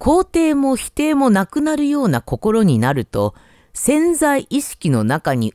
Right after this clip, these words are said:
生まれながら与えられた潜在能力が出てくる。どうだ？驚いたろう。これらが今後何千年か何百年か後に、心を求める人の大きな教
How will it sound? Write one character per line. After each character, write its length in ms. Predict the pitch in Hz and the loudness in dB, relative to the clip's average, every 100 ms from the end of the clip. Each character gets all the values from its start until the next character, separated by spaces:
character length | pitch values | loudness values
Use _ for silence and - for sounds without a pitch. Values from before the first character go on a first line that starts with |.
| - | -2
生 100 | 131 | 0
ま 140 | 226 | 0
れ 120 | 339 403 | 0 0
な 160 | 427 | 0
が 120 | 370 208 | 2 2
ら 160 | 147 | 2
与 260 | 151 220 233 | 2 0 2
え 60 | 254 | 2
ら 100 | 226 | 0
れ 100 | 226 | 0
た 160 | 214 | -2
潜 380 | - 131 202 285 | -2 -2 0 0
在 300 | 285 294 277 | 0 0 2
能 220 | 262 247 | 2 2
力 320 | 196 170 156 160 | 2 -2 -2 0
が 160 | 196 | 0
出 160 | 139 135 | -2 -6
て 100 | 113 | -8
く 160 | - - | -12 -18
る。 60 | _ _ _ _ _ _ _ _ _ _ _ _ _ _ _ _ _ _ _ _ - | _ _ _ _ _ _ _ _ _ _ _ _ _ _ _ _ _ _ _ _ -14
ど 180 | 101 107 | -10 -10
う 60 | |
だ？ 320 | - - 95 - _ _ _ _ | -8 -8 -8 -14 _ _ _ _
驚 340 | 113 143 143 160 | -2 2 2 2
い 80 | |
た 140 | 135 131 | 2 0
ろ 200 | 117 - | -2 -8
う。 40 | _ _ _ _ _ _ _ _ _ _ _ _ - - - - _ | _ _ _ _ _ _ _ _ _ _ _ _ -20 -20 -20 -20 _
こ 140 | 151 | 0
れ 100 | 175 | 2
ら 140 | 202 180 | 4 2
が 180 | 151 151 | 0 0
今 320 | 202 233 233 | -2 0 2
後 140 | 226 | 2
何 320 | 196 214 262 | 2 2 2
千 300 | 233 269 254 | 2 2 2
年 220 | 247 240 220 | 2 2 2
か 160 | 226 | 2
何 300 | 220 226 277 | 2 2 0
百 300 | 349 349 330 | -2 -2 0
年 260 | 262 180 156 | 0 0 0
か 140 | 147 | 0
後 320 | 151 156 - 208 | 0 -2 -4 -4
に、 240 | 131 - _ _ _ _ _ | -4 -8 _ _ _ _ _
心 420 | - 139 175 190 147 | -10 -2 2 2 2
を 60 | |
求 260 | 143 151 214 | 0 0 0
め 140 | 208 | 0
る 80 | 170 | -2
人 240 | - 180 | -4 -4
の 160 | 151 135 | -4 -4
大 240 | - 277 277 | -2 -2 -2
き 140 | 220 | -2
な 100 | 175 | 0
教 120 | 160 | -2